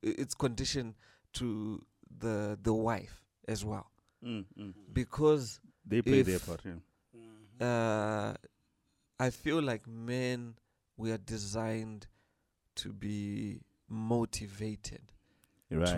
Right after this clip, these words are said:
Speaker 1: to achieve.
Speaker 3: Yes.
Speaker 2: Mm,
Speaker 1: And if
Speaker 2: mm.
Speaker 1: there's
Speaker 3: That's
Speaker 1: no
Speaker 3: why, that's why we,
Speaker 1: motivation,
Speaker 3: that's why we need wives.
Speaker 1: eh, if there's no motivation, even look at it this way. Have you ever noticed, Kuti, generally, uh, when a guy gets married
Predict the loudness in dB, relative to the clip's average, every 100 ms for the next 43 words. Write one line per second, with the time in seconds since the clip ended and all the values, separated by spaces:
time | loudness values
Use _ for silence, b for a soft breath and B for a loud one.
0 | 0 -4 -6 -2 0 0 -2 -8 -20 _
1 | -20 -20 -20 -20 -20 -6 0 2 2 2
2 | 8 6 8 6 8 8 6 6 4 -2
3 | 0 -2 -2 -8 -4 -2 6 8 8 6
4 | 4 2 2 0 -10 -10 -12 -14 _ _
5 | -4 8 10 10 10 6 6 2 2 -2
6 | 0 -2 -6 b 2 2 2 2 0 0
7 | -2 -4 -2 -6 -6 _ _ _ _ _
8 | -4 2 4 4 2 -2 -4 -6 -8 -10
9 | -10 -8 -8 -10 -14 _ -14 2 6 8
10 | 8 6 2 -4 -12 _ _ _ _ _
11 | -4 0 0 0 -2 -2 -4 -10 _ _
12 | _ _ _ _ _ _ _ _ -20 _
13 | _ _ _ -20 -14 -4 2 4 2 2
14 | 4 4 2 -4 -4 -4 -4 -4 -8